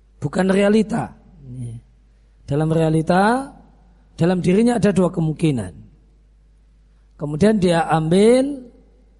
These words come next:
kemungkinan yang menurut realita itu, kemungkinan itu kemungkinan yang keliru. Ya, menurut realita itu kemungkinan yang keliru.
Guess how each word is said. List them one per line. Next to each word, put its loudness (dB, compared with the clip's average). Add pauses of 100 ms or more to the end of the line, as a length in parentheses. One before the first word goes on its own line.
(440)
kemungkinan 0
yang 2
menurut 2
realita 0
itu, -10
kemungkinan 0
itu 2
kemungkinan 0
yang 0 (240)
keliru. 0 (2250)
Ya, -6
menurut -2
realita 0 (240)
itu -6
kemungkinan 0
yang 2
keliru. 0